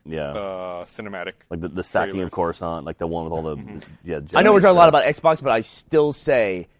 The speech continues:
Speaker 3: if I was ever gonna watch a movie made directly by studio,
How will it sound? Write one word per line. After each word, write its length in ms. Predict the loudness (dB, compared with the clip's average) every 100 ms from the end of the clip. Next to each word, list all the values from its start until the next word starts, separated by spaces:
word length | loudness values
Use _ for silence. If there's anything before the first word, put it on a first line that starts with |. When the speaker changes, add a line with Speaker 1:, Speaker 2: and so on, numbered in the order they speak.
| _
Speaker 3:
if 100 | -14
I 40 |
was 100 | -12 -6
ever 200 | 0 0
gonna 140 | 0 0
watch 240 | 0 0
a 40 | -2
movie 380 | -4 -4 -4
made 280 | -6 -6 -6
directly 440 | -8 -6 -6 -4 -4
by 140 | -6
studio, 560 | -6 -10 -4 -2 -4